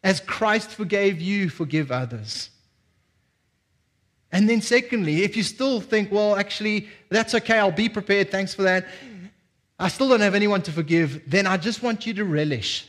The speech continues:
this morning. Just relish the forgiveness you've already received. From God, but also from the people you've offended that you aren't even aware of. Right?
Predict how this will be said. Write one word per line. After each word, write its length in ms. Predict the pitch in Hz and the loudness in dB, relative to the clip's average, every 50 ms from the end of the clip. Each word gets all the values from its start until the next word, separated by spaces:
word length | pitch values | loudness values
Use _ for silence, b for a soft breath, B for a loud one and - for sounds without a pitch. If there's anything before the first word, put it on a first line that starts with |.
| _ - | _ -4
this 240 | 135 120 - - | -4 -4 -4 -6
morning. 340 | 123 113 110 104 101 101 110 - | -8 -8 -8 -6 -8 -8 -6 0
Just 240 | 175 196 196 - - 139 | 0 0 0 -2 -8 -8
relish 1000 | 123 123 127 127 131 139 147 151 160 156 120 92 95 92 - - - - - - _ _ _ _ _ _ _ _ _ _ _ 135 | -8 -6 -4 -4 -2 -2 0 0 0 -2 -4 -6 -8 -8 -10 -10 -10 -10 -12 -16 _ _ _ _ _ _ _ _ _ _ _ -4
the 80 | 139 | -4
forgiveness 760 | - - 147 131 117 - 156 156 131 127 120 113 104 - - | -2 -2 -6 -6 -4 -2 -4 -4 -2 -4 -6 -6 -6 -8 -10
you've 280 | 117 110 123 120 113 117 | -8 -6 -6 -6 -6 -6
already 360 | 120 117 107 107 104 104 98 | -6 -6 -6 -6 -6 -8 -8
received. 680 | 92 92 87 - - 71 69 87 87 - - _ - _ _ _ _ _ _ _ _ _ _ _ _ _ _ _ _ _ _ _ _ _ _ _ _ _ _ _ _ _ _ _ _ _ _ _ _ _ _ _ _ _ _ _ _ _ _ _ _ _ | -10 -10 -12 -14 -14 -16 -18 -18 -20 -20 -20 _ -20 _ _ _ _ _ _ _ _ _ _ _ _ _ _ _ _ _ _ _ _ _ _ _ _ _ _ _ _ _ _ _ _ _ _ _ _ _ _ _ _ _ _ _ _ _ _ _ _ _
From 460 | - - - - 185 180 165 151 135 120 | -20 -14 -2 2 2 2 2 0 -2 -2
God, 600 | - 156 165 202 196 151 117 120 156 175 180 - - _ _ _ _ _ _ _ _ _ _ _ _ _ _ | -2 -2 -2 -2 -2 -4 -6 -6 -8 -10 -12 -14 -20 _ _ _ _ _ _ _ _ _ _ _ _ _ _
but 140 | - 156 160 | -2 0 2
also 460 | 185 226 247 240 - - 143 127 143 | 2 2 2 2 0 -2 -2 -4 -4
from 180 | - - 165 151 | -4 -2 0 0
the 100 | 147 139 | 0 -2
people 440 | - - - 208 214 208 160 147 | -4 -4 -4 -4 -2 -2 -2 -2
you've 180 | 135 143 151 135 | 0 0 0 -2
offended 480 | 139 135 - - 170 175 185 165 156 131 | -2 -6 -4 -2 -2 -2 -2 -2 -4 -4
that 180 | 135 120 - | -6 -6 -6
you 80 | 147 139 | -8 -6
aren't 200 | - 147 147 147 | -6 -4 -4 -4
even 180 | 143 135 139 | -4 -4 -4
aware 340 | 131 120 107 107 104 104 98 | -6 -6 -6 -6 -6 -6 -6
of. 300 | 92 92 90 - - - _ _ _ - - _ _ _ _ _ _ _ _ _ _ _ _ _ _ _ _ | -10 -12 -16 -18 -20 -20 _ _ _ -20 -20 _ _ _ _ _ _ _ _ _ _ _ _ _ _ _ _
Right? 480 | 127 135 156 196 226 220 - - - | -2 0 0 0 -2 -4 -6 -12 -16